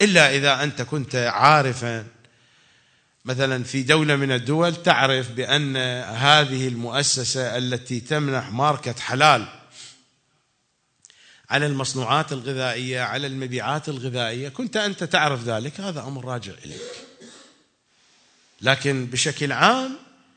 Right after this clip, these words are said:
إعطاء ماركة الحلال على البضاعة أو إعطاء إجازة الحلال القانونية التي تعلق في المحلات،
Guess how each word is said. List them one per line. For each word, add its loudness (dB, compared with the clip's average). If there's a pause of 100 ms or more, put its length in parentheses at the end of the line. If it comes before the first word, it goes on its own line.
(380)
إعطاء 6
ماركة 4
الحلال 4
على 2
البضاعة 0
أو 0
إعطاء 0 (200)
إجازة 8
الحلال 6
القانونية 4
التي 2
تعلق 4
في 0
المحلات، 2